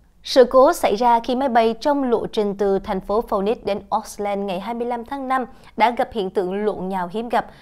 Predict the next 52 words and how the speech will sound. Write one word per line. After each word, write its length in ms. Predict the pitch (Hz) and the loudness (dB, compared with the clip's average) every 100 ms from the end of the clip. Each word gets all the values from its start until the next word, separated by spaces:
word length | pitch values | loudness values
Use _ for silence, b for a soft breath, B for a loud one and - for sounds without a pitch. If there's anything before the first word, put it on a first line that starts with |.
| B | B
được 160 | 254 247 | -8 -6
cho 160 | 294 277 | -4 -2
là 80 | 214 | -2
do 200 | 220 220 | -4 -4
sự 240 | - 160 | -6 -6
cố 180 | - 208 | -4 -4
từ 160 | 233 190 | -2 -4
nguồn 380 | 185 185 180 180 | -2 -2 -2 -4
điện 320 | 170 180 175 | -4 -6 -6
dự 140 | 185 | -6
phòng 300 | - 190 170 | -2 -2 -2
bị 120 | 170 175 | -6 -4
hỏng. 280 | 185 185 226 - b b b b - | -4 -6 -10 -20 b b b b -4
F 80 | 269 | -2
A 180 | 254 208 | 0 0
A 20 | 208 208 | -2 -2
cho 140 | 214 | -4
hay 300 | 214 214 202 B B | -2 -2 -4 B B
phi 200 | - 330 | -2 -2
cơ 240 | 311 294 285 | 2 2 2
đã 180 | 214 220 | 0 -2
gặp 240 | 220 - | -4 -2
tình 180 | 208 196 | -4 -4
trạng 340 | 185 - 180 | -6 -8 -6
nhào 200 | 208 190 | -4 -2
lộn 240 | 190 180 165 - | -2 -6 -10 -8
kiểu 180 | 170 196 | -8 -6
Hà 200 | 185 165 | -8 -2
Lan. 220 | 196 196 B B B B - | -2 -2 B B B B -2
Đây 80 | 302 | 0
là 100 | 269 | 0
thuật 200 | 214 202 | -2 -4
ngữ 220 | 202 - | -4 -4
chỉ 140 | - 196 | -6 -8
sự 180 | - | -8
kết 180 | - 262 | -8 -8
hợp 260 | 240 175 185 | -6 -6 -4
giữa 240 | 190 240 | -4 -4
rung 360 | 226 277 254 262 | -4 -6 -6 -4
lắc, 160 | 330 339 b - | -6 -6 b -10
đuôi 300 | 269 311 311 - | -2 0 -2 -4
trượt 200 | 233 185 - | -2 -2 -4
sang 420 | - 240 220 202 | -10 -6 -6 -4
bên 200 | 240 254 | -2 -2
và 160 | - 160 | -4 -6
máy 120 | 190 | -4
bay 180 | 208 185 | -4 -4
lắc 280 | 180 240 226 | -4 -6 -4
lư 220 | 202 180 | -2 -4
sang 260 | - 185 | -6 -10
hai 140 | 180 180 | -8 -2
bên. 220 | 208 | 0